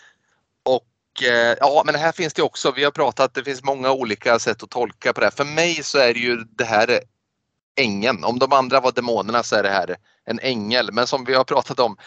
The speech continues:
tidigare, alltså Lucifer, eh, var ju också en ängel och han var ju springaren. Men jag får känslan av ett lite mer godare inslag i den här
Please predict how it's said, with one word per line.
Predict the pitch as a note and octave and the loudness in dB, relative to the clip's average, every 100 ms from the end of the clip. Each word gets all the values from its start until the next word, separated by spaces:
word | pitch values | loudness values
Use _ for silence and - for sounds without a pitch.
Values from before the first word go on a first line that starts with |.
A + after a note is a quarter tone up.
| - - _ - | -20 -20 _ -6
tidigare, | C#3 A2+ B2 C#3+ | -4 0 2 4
alltså | A2+ B2 A2+ - _ B2+ C#3+ D3+ | 2 2 -2 -4 _ -20 -18 -14
Lucifer, | D3+ D3+ G#2 - C3 F3 E3 C3+ - B2 | -6 -4 -4 -6 0 2 2 0 -2 2
eh, | B2 B2 A2+ | 4 2 2
var | C#3 | 2
ju | D#3 | 2
också | B2 - | 0 -2
en | E3 | -2
ängel | F3 F#2+ D#2+ - | -2 -2 -4 -6
och | - B2 | 0 2
han | A#2 | 4
var | G#2+ | 2
ju | G#2+ G#2 | 0 -4
springaren. | - - F2 E2+ E2+ E2 - | -4 -6 -6 -4 -4 -4 -8
Men | B2 C#3+ E3+ A#2+ - | 0 2 2 -2 -10
jag | B2 D3+ D#3 | 0 0 0
får | C3+ | -2
känslan | C#3+ A#2+ A#2+ A#2+ | -2 -2 -2 0
av | A2 A2 | 0 0
ett | G#2+ | -6
lite | - | -10
mer | G#2 G2 _ _ | -10 -10 _ _
godare | - D#3 B2 F#2 A#2 D3 C#3+ | -8 -8 -6 -2 2 2 0
inslag | D3 G2+ - D3 D3+ A#2 F#2 - | -6 -8 -6 2 4 4 0 -12
i | F#2+ | -8
den | F2+ E2+ | -6 -4
här | E2 E2+ | -2 -2